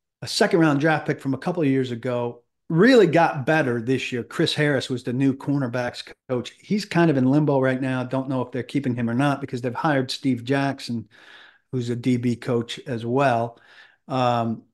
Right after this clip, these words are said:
but McCreary got a lot better. He, he was not finding the ball as a rookie, and, uh, they moved him to nickel, strictly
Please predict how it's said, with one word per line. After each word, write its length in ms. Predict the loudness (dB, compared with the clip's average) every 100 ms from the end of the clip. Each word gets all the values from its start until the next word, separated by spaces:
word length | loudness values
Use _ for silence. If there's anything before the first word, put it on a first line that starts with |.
| _
but 180 | -2 0
McCreary 600 | 0 0 4 6 6 6
got 180 | 4 4
a 40 |
lot 240 | 2 0 -2
better. 340 | -4 -6 -14 -8
He, 220 | -8 -8
he 220 | -2 0
was 380 | 2 2 0 0
not 280 | 0 2 0
finding 380 | 0 0 0 -2
the 60 |
ball 440 | -2 -2 0 -2 -4
as 160 | -8
a 80 | -6
rookie, 480 | -4 -4 -2 -6 -6
and, 420 | -8 -6 -6 -6
uh, 100 | -6
they 140 | -4 2
moved 400 | 4 4 2 -4
him 80 | -2
to 100 | -2
nickel, 540 | -2 -2 -2 -2 -4 _ _ _ -18
strictly 580 | -12 -6 -4 -2 -2